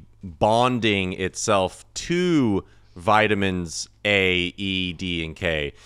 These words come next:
So if you were getting them from other sources, once it was digesting your stomach, the Olestra was bonding to those vitamins, and then it was just basically making it impossible for those vitamins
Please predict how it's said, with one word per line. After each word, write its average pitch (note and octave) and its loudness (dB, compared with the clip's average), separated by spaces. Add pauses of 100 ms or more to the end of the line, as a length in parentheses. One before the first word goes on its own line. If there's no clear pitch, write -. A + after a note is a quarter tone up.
(140)
So B2 0
if A2+ -4
you B2+ 0
were A#2+ 0
getting C#3 2
them A#2 -2
from A2 -2
other A2+ 2
sources, B2+ 0 (280)
once B2 -2
it C3 0
was G#2 -4
digesting G#2+ 0
your F#2+ -4
stomach, A#2 -4
the G2 -2
Olestra G2+ 0
was F2 -4
bonding F#2+ 0
to - -16
those G2+ -2
vitamins, A2+ 0
and G2+ -2
then G2+ 0
it G2 -2
was F#2 -2
just - -8
basically G2 -2
making G2 -2
it F2+ -2
impossible F#2+ -4
for F#2 -6
those E2+ -4
vitamins D#2+ -2